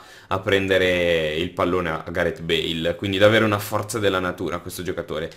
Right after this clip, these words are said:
E per concludere, parlando di forze della natura, il grandissimo Zlatan Ibrahimovic, che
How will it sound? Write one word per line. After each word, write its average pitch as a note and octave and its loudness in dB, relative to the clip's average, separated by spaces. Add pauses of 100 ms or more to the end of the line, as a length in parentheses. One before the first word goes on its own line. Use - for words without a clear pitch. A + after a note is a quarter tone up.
(280)
E A2+ 2
per D3 4
concludere, D3 4
parlando A#2 4
di A2 2
forze C3 2
della A2+ 4
natura, G#2 2
il G#2 -2
grandissimo G#2 0 (300)
Zlatan G#2 4
Ibrahimovic, A2+ 2
che C#3+ 0